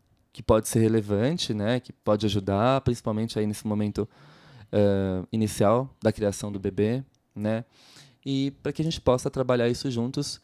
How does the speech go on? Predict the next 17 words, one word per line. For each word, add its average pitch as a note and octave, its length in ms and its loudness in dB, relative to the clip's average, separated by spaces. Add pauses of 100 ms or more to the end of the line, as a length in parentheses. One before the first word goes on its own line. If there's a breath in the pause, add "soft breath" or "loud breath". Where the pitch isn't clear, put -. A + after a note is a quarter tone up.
(400 soft breath)
e C3+ 280 0 (200)
desmistificar D#3+ 800 0
alguns C3+ 280 0
conceitos B2+ 580 -2
que - 100 -2
ainda B2+ 220 4
são B2 260 -4
transmitidos A#2 520 -2
na A2 100 -2
psicanálise G#2+ 560 -6
de A2+ 80 -6
uma B2 140 -2
forma B2+ 360 -2
muito C3 280 -2
rasa, A#2 640 0 (280 soft breath)
sem A2+ 180 -2
profundidade, A2 880 -4